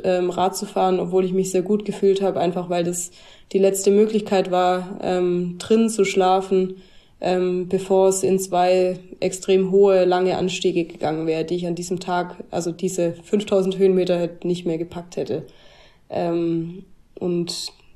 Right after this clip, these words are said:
ich glaub, ich hatte da eine sehr konservative und sichere Strategie quasi, die ein bisschen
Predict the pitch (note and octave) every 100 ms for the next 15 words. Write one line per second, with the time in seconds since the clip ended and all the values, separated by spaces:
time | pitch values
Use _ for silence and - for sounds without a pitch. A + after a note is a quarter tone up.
0 | - - - - F3 - - _ - -
1 | - - G3 A3+ A3+ G#3 G3 F#3 F3+ F3+
2 | F#3 F#3 F#3 F3+ F#3 G#3+ A3+ A3 G#3 G#3
3 | G#3+ G#3 F#3+ F#3 C4+ B3+ A#3 G#3+ G#3+ -
4 | G3+ G3 G#3 G#3+ G#3+ G3 G3 G3+ G#3 G#3
5 | G3 F#3+ F#3+ - F3+ F3+